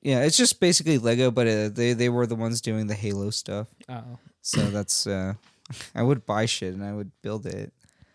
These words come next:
Speaker 1: I still do. <laughs>
Speaker 2: I would buy shit and build it. Yeah,
Speaker 1: Yeah.
Speaker 2: that's how that works. <laughs>
Speaker 1: Yeah, but
Speaker 2: I was a
Speaker 1: it's cool.
Speaker 2: big Lego Night guy.
Speaker 1: Lego Night? <laughs>
Speaker 2: Yeah, the Night series with all the
Speaker 1: Uh-oh.
Speaker 2: castles, or Lego Castle, I think.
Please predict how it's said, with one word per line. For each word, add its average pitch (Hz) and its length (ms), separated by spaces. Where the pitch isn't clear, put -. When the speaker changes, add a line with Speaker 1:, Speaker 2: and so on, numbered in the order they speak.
Speaker 1:
I - 60
still 151 260
do. 107 320
<laughs> - 200
Speaker 2:
I 117 100
would 120 240
buy 110 220
shit 117 200
and 107 160
build 107 240
it. 117 280
Yeah, 139 160
Speaker 1:
Yeah. 110 40
Speaker 2:
that's 113 240
how 123 280
that 113 280
works. - 800
<laughs> - 680
Speaker 1:
Yeah, 185 160
but 104 260
Speaker 2:
I 151 60
was 165 160
a - 20
Speaker 1:
it's 131 60
cool. 117 140
Speaker 2:
big 131 180
Lego 123 300
Night 110 260
guy. 98 300
Speaker 1:
Lego 139 400
Night? 120 260
<laughs> - 200
Speaker 2:
Yeah, 110 300
the 120 100
Night 110 400
series 123 580
with 117 120
all 113 140
the 110 60
Speaker 1:
Uh-oh. 107 60
Speaker 2:
castles, 113 440
or 131 80
Lego 127 240
Castle, 110 460
I 98 80
think. 101 280